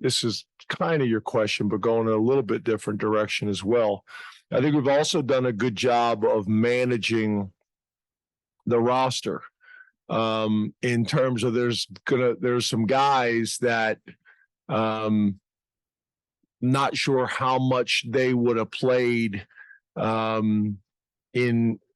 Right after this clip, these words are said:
enough games throughout the season that burning their red shirt would have made sense. So we've done a pretty good job of managing it now that here at the end of the season, we should be able to play even more guys,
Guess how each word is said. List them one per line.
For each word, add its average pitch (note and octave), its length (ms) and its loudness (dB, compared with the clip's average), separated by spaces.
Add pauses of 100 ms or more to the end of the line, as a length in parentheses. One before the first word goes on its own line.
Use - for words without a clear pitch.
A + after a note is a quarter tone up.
(540)
enough C3 600 2
games B2+ 680 0
throughout B2+ 420 0
the A#2+ 100 0
season C3+ 600 0
that A2 280 -2
burning B2 440 0
their A#2 140 2
red A#2+ 260 0
shirt C3 320 -2
would A2+ 160 0
have G#2+ 80 2
made A2 280 0
sense. - 640 -2 (840)
So B2+ 340 0
we've A#2+ 280 0
done C3+ 260 0
a B2 120 0
pretty C#3 360 -2
good B2 180 -2
job B2 440 0
of A2 180 0
managing A#2+ 760 0
it A2+ 160 -4
now A2+ 680 -2
that A2+ 380 -2 (600)
here B2+ 360 0
at A#2 100 -4
the A#2 160 0
end B2 240 0
of A2 80 0
the A2 80 0
season, A2+ 840 0
we A#2 180 0
should C3 280 -2
be B2 100 0
able A#2 140 0
to A#2 100 -2
play A#2+ 260 0
even A2 320 0
more A#2+ 280 2
guys, D3+ 560 -2